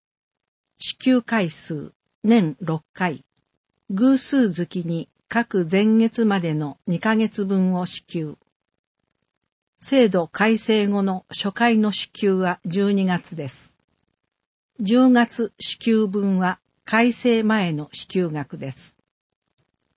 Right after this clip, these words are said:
次の人は申請が必要です。十月中旬までに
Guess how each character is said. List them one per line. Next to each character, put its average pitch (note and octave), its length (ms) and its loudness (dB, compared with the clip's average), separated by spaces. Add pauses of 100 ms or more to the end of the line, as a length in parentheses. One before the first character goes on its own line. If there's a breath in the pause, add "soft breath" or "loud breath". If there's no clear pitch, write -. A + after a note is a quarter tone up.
(300)
次 C#4 300 6
の G#3 120 6
人 F3+ 280 -4
は D#3 280 -4
申 A#3+ 300 2
請 A3+ 280 2
が F#3+ 180 0
必 F#3 320 -8
要 E3+ 200 -2
で D3+ 140 -8
す。 - 260 -16 (1080)
十 A#3+ 280 4
月 B3 360 0
中 A#3 340 2
旬 A3 300 2
ま G#3 100 2
で E3 160 -2
に C#3+ 240 -6